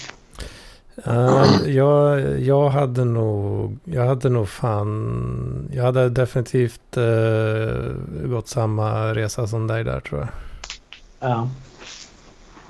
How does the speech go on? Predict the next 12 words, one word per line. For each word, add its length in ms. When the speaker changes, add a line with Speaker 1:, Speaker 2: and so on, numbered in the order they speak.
Speaker 1:
Det, 260
för 120
jag... 600
Ja, 380
när 180
det, 140
när 160
det 60
kommer 280
till 120
skolan 720
så... 200